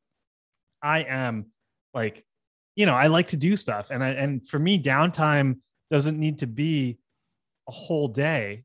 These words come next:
like, sixteen hours. It can be a couple hours. And so last night I was, like, realizing, "Okay, I'm gonna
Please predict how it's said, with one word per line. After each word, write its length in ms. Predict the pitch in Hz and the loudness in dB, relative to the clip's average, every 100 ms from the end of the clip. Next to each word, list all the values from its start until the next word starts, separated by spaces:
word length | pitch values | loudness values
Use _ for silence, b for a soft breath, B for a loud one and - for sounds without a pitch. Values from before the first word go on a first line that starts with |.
| _ | _
like, 140 | 113 | -12
sixteen 480 | - - - - 127 | -6 -4 -6 -2 2
hours. 420 | 143 175 117 107 | 2 2 2 0
It 120 | 110 - - | -4 -8 -2
can 200 | 135 123 | 0 2
be 280 | 139 135 | 4 4
a 80 | 127 | 2
couple 380 | - 180 185 131 | -2 -4 -2 -2
hours. 420 | 104 98 98 95 | -4 -6 -10 -8
And 140 | 131 120 | -6 0
so 160 | 143 | 4
last 320 | 135 139 123 - | 4 4 0 0
night 220 | 208 151 | 2 2
I 80 | 123 | 0
was, 160 | 110 | 0
like, 180 | 107 95 _ _ _ _ _ _ | -4 -8 _ _ _ _ _ _
realizing, 600 | 123 180 196 123 110 107 | 2 4 6 4 2 0
"Okay, 280 | 135 151 117 | 0 0 0
I'm 160 | 113 151 | 0 0
gonna 300 | 175 151 | 2 0